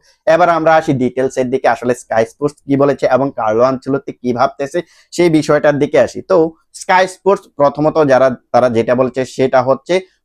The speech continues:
গত ম্যাচটাতে রিয়াল মাদ্রিদ আর্সেনালের against-এ তিন এক গোলে হেরে যাওয়ার পরে, চ্যাম্পিয়ন্স লিগ থেকে বিদায় নেওয়ার ফলে কার্লো আনচেলত্তির চাকরিটা এখন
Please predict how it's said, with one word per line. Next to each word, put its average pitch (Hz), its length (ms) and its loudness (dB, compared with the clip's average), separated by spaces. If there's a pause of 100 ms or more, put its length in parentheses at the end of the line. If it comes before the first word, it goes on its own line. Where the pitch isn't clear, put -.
গত 131 320 0
ম্যাচটাতে 170 480 0
রিয়াল 127 320 2
মাদ্রিদ 131 400 2 (120)
আর্সেনালের 120 540 0
against-এ 113 440 0
তিন 127 240 -4
এক 127 140 -2
গোলে 135 160 0 (140)
হেরে 135 260 2
যাওয়ার 165 320 2
পরে, 127 280 2
চ্যাম্পিয়ন্স 117 520 -6
লিগ 135 200 -10
থেকে 139 180 -8
বিদায় 175 360 0
নেওয়ার 175 300 0
ফলে 120 200 2 (380)
কার্লো 117 260 2
আনচেলত্তির 135 600 -2
চাকরিটা 127 460 0
এখন 135 200 -4